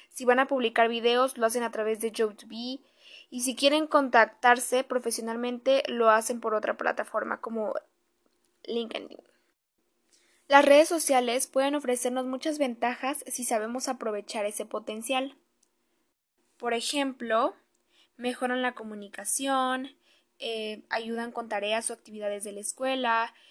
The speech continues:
em, participación, hay participación por parte de los individuos, mejoran la relación con las personas, que, pero también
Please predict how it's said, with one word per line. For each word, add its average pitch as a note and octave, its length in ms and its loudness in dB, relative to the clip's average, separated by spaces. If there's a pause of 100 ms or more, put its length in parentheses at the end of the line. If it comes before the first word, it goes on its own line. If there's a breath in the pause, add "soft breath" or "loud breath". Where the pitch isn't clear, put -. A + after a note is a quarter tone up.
(320 soft breath)
em, G#3+ 640 -10
participación, A#3 1400 -4
hay B3 140 6
participación A3+ 800 -6
por A3 200 -10
parte G#3+ 280 -6
de G#3+ 100 -4
los G3+ 240 -10
individuos, A3+ 960 -6 (1300 soft breath)
mejoran B3 420 -4
la C4 120 2
relación A#3 760 -6
con A3+ 180 -12
las G#3+ 180 -10
personas, A#3+ 1000 -8
que, G#3 420 -16 (1700)
pero C4+ 240 6
también C4 520 0